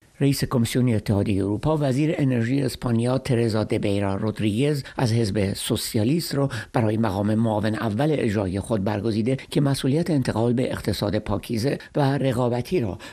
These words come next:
بر عهده خواهد داشت و سیاستگذاری برای رقابت در اتحادیه اروپا نیز زیر نظر او خواهد بود. وزیر کشور سابق فنلاند و عضو مجلس اتحادیه اروپا هنا ویرکانن یکی دیگر از نامزدهای کلیدی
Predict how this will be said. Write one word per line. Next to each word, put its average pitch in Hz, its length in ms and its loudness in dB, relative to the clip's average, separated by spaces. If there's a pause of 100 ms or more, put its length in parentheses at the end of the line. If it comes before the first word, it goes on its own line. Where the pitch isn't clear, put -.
(100)
بر 117 120 0
عهده 101 280 0
خواهد 92 340 0
داشت 95 340 -4
و 120 140 2 (180)
سیاستگذاری 107 800 -2
برای 101 320 0
رقابت 104 400 0
در 135 140 0
اتحادیه 104 600 -2
اروپا 107 300 -2
نیز 117 260 0 (200)
زیر 117 360 2
نظر 101 400 -2
او 117 220 0
خواهد 107 380 -4
بود. - 260 -6 (400)
وزیر 127 220 2
کشور 127 360 0
سابق 113 500 0
فنلاند 120 640 0 (200)
و 127 240 2
عضو 135 240 0
مجلس 113 360 0
اتحادیه 98 460 0
اروپا 101 340 0 (280)
هنا 156 500 2
ویرکانن 113 600 4 (240)
یکی 170 200 2
دیگر 139 300 4
از 107 180 0
نامزدهای 95 500 2
کلیدی 120 560 0